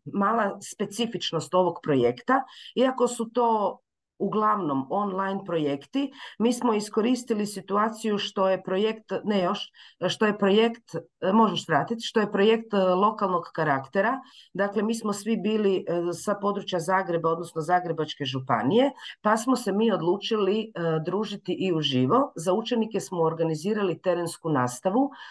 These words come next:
e, vlakom u Karlovac, može dalje, e, gdje smo posjetili, e,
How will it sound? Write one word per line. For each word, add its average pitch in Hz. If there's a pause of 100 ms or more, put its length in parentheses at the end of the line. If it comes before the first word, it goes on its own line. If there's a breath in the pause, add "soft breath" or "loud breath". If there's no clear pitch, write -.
(260 loud breath)
e, 160
vlakom 208
u 208
Karlovac, 160
može 170
dalje, 139
e, 269 (560 loud breath)
gdje 214
smo 247
posjetili, 226
e, -